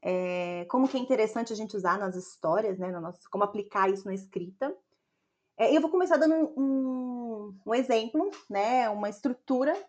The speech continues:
de como que a gente come-, começa a usar o punchline. Eu vou dar um exemplo de uma estrutura de uma piada,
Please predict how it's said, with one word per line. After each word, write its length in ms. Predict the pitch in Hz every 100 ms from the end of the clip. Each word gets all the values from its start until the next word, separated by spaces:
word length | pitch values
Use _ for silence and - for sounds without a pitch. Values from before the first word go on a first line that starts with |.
| -
de 100 | -
como 220 | 254 254
que 80 | 262
a 40 |
gente 380 | 247 254 - 254
come-, 220 | - 240 254 - 254
começa 400 | 262 226 285 311
a 60 |
usar 220 | 247 208 208
o 40 |
punchline. 560 | 208 202 196 170 196 226 _ _ _
Eu 80 | 208
vou 100 | 220
dar 140 | 220
um 120 | 233 240
exemplo 300 | 233 233 247
de 160 | 220
uma 160 | 240 233
estrutura 400 | - 254 262 254
de 80 | 247
uma 100 | 240
piada, 800 | - 285 254 190 180 190 240